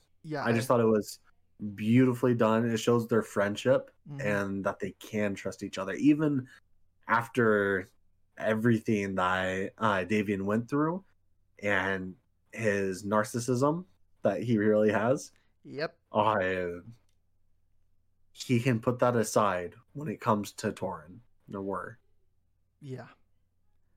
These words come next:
Speaker 1: And I really much appreciate that. And again, I love Davian's wording in it is, "I'm not gonna change something that I know he has spent years thinking about."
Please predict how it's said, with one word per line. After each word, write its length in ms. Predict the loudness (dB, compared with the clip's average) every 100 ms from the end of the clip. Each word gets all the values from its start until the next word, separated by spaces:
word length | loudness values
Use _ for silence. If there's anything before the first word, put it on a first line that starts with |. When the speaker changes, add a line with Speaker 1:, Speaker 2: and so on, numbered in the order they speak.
| _ _ _
Speaker 1:
And 240 | -10 -10 -10 -8
I 120 | -4
really 240 | -2 -2
much 160 | -4 -8
appreciate 460 | -10 -10 -8 -10 -10
that. 180 | -12
And 100 | -12 -10
again, 460 | -8 -6 -8 -12 -16 -12
I 60 | -4
love 220 | -4 -4
Davian's 420 | -6 -6 -8 -10
wording 280 | -10 -12 -12
in 120 | -14
it 140 | -12 -10
is, 240 | -10 -14 _ _ _ _ _ _ -8
"I'm 160 | -4 -2
not 220 | -2 -2
gonna 220 | -4 -6
change 420 | -8 -10 -10 -12 -10
something 380 | -12 -10 -10
that 100 | -10
I 120 | -10 -10
know 220 | -10 -10
he 160 | -10 -12
has 100 | -12
spent 320 | -12 -14 -14
years 480 | -12 -10 -12 -14 -16
thinking 300 | -16 -16 -20
about." 320 | -18 -18 -18